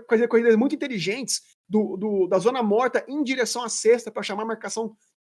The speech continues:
é, é, do, do, do, do marcador e se preparar eventualmente pra um rebote. Então, cara, eu achei que a intensidade tá lá,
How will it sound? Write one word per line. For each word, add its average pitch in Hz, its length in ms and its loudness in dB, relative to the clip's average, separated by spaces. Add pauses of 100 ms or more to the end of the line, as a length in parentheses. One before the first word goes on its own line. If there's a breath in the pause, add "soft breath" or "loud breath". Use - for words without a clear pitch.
(140)
é, 196 80 0
é, 175 680 4 (380)
do, 208 160 4
do, 190 280 6
do, 165 500 -4 (580)
do 180 240 0
marcador 208 560 2
e 240 100 -2
se 247 140 -2
preparar 208 420 0
eventualmente 196 360 0
pra 214 80 -10
um 180 40 -6
rebote. 180 420 -2 (340 soft breath)
Então, 294 160 -4
cara, 226 300 0 (360 soft breath)
eu 226 100 6
achei 247 200 0
que 285 60 0
a 277 40 6
intensidade 240 880 -2 (600)
tá 240 140 6
lá, 208 380 2